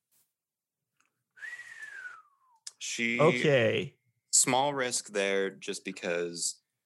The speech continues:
Speaker 1: she is coming off, um, pretty serious injury, but, um, seeing her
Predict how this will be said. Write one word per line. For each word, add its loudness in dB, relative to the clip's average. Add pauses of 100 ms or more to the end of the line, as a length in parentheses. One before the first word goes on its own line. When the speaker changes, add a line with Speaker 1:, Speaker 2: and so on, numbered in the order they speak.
(160)
Speaker 1:
she -8
is 0
coming -8
off, -6 (220)
um, -2 (380)
pretty -6
serious 2
injury, -4 (280)
but, 0 (480)
um, -6 (1040)
seeing 4
her 2